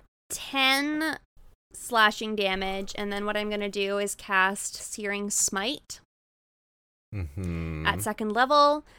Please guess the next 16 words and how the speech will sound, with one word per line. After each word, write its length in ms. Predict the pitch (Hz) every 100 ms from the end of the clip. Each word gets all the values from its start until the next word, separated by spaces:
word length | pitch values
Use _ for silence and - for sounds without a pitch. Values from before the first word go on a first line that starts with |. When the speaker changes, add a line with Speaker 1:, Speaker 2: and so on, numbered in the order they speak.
| -
Speaker 1:
as 120 | 202 202
a 60 |
bonus 340 | 202 220 240 269
action. 640 | 254 247 - 254 254 262 254
My 160 | 214 214
weapon 260 | 233 247
flares 420 | 233 233 202 214 -
with 80 |
a 60 | 196
white-hot 460 | 185 190 - 220 208
intensity, 680 | - 208 190 185 98 95 -
and 960 | 208 185 185 196 233 262 277 247 220 208
my, 1120 | 185 175 165 165 170 170 190 240 285 311 320 _ _ _ _ _ _ -
um, 1700 | 220 214 220 220 214 214 214 214 220 220 220 220 220 - 220 85 65 -
it 100 | - -
goes 1080 | - 214 214 220 220 220 214 214 208 208 -